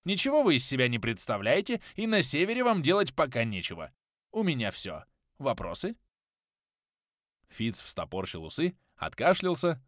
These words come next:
сплюнул и обвел всех грозным взглядом, как бы уведомляя нас, что если будут вопросы,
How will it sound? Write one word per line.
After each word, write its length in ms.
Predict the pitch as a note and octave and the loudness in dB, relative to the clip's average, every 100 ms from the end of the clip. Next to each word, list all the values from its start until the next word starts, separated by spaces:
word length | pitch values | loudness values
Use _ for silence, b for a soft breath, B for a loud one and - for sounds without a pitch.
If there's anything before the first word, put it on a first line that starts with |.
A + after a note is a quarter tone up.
| - | -16
сплюнул 600 | - G2 D#3 G#3+ G#3 b b b | -12 -4 -2 0 -2 b b b
и 100 | G#3 | 2
обвел 400 | E3 C3+ F#3 F#3+ | 2 4 4 4
всех 320 | - F#3 C3+ | 2 2 2
грозным 440 | B2+ F#3+ E3+ F#3 | 4 4 4 -2
взглядом, 500 | C3+ D3+ G#3 B2 F2+ - _ _ | -4 0 0 0 -4 -18 _ _
как 180 | G#2 | -6
бы 160 | F#2+ G#2 | -2 -4
уведомляя 640 | C3 C3 C3+ D3 F3+ F#3 | 0 2 4 4 4 -2
нас, 260 | F#2+ B1+ - _ _ | -2 -10 -16 _ _
что 200 | - A#2+ | -8 0
если 380 | A#2 C3+ C3 A#2+ | 2 2 2 -2
будут 260 | B2+ B2 | 0 0
вопросы, 540 | G2 G2+ G3 A3+ - | 0 0 0 -2 -4